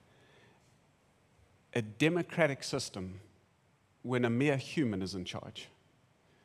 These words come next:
because I don't trust him to represent me well.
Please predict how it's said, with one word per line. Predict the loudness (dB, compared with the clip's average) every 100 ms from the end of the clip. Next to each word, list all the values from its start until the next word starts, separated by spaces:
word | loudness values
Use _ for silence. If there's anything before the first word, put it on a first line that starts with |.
| _ -4
because | 0 0 0 0
I | 0
don't | 2 2 0 -6
trust | -6 -6 -6 -6
him | -6 -8 -12 -18 _ _ _ _ _ _ _ _ -4
to | 0
represent | 2 2 2 0 0 0
me | -2 -2
well. | -4 -6